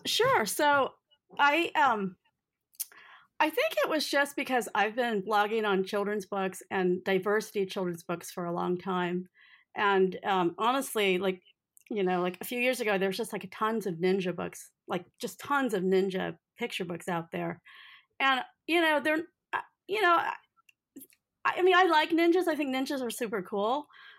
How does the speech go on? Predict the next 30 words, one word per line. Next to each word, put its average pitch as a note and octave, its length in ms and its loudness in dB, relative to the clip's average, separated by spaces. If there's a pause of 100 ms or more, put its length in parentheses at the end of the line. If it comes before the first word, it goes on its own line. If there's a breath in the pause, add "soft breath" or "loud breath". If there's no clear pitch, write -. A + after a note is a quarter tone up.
(140 soft breath)
but C4 240 4
it C#4+ 140 -4
didn't E4 360 2
always A#3 420 0
feel G#3+ 560 -4
reflective F#3+ 840 -6
of F#3 160 -8
Japanese F#3 480 -4
culture. E3 640 -8 (360 soft breath)
Um, F#3+ 240 -2
and G#3 120 2
I'm G3+ 160 2
half F3+ 260 0
Japanese F3+ 500 0
and G3 80 -6
half F3 220 -4
Chinese, E3+ 540 -4 (280)
and F#3 140 2
I'm F#3 80 4
married F3 300 2
to F#3+ 100 -8
a G3 60 -6
Korean F3 320 -4
national. F3+ 600 -6 (640 soft breath)
Um, A#3+ 320 2
and B3+ 160 -2
so D4+ 160 2
I D4+ 80 2
think, F#4 320 0 (140)
and, C#4 180 -6